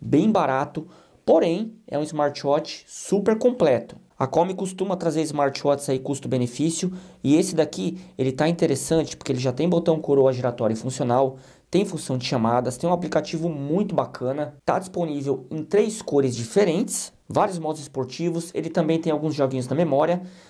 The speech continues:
e muitas outras coisas legais que eu vou mostrar pra vocês em detalhes nesse vídeo. Então agora sem mais enrolação e bora conhecer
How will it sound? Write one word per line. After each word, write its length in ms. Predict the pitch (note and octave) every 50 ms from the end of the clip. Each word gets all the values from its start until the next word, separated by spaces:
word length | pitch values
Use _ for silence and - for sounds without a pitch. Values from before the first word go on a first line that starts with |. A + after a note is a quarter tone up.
| - - -
e 60 | C3+ C#3
muitas 340 | E3 G3+ B3+ C#4+ C#4 B3+
outras 240 | B3 B3+ B3 A#3+ A#3
coisas 300 | - - A3 G#3+ F#3+ F3+
legais 420 | G#3+ - - - F3 F3+ G#3 A3 A3
que 80 | -
eu 60 | F#3+
vou 80 | E3+ F3
mostrar 240 | E3+ E3 - D#3 E3+
pra 100 | E3 D#3
vocês 320 | D3 C#3 - C#3 C3+ C#3+
em 60 | D3
detalhes 580 | E3+ F3 F3 - F#3+ F3 G3+ G#3+ G#3 - - - - - - _ _ _ _ _
nesse 280 | - B2+ D3+ E3 - A#3+
vídeo. 340 | F3+ C#3+ A#2 F2+ - - - - _ _ _
Então 120 | - C3+ C#3
agora 140 | D3 D#3+
sem 160 | D#3 - A3 A#3
mais 140 | B3 G#3+
enrolação 640 | G3+ G3+ F#3+ F3 E3+ E3+ - F3+ F#3+ A3 A3+ A3 - - - _ _ _
e 80 | - B2
bora 260 | A#2 C3+ D#3 F3+ F#3
conhecer 600 | F#3 F#3 F3+ D#3 - - - - D#3+ E3 E3+ F#3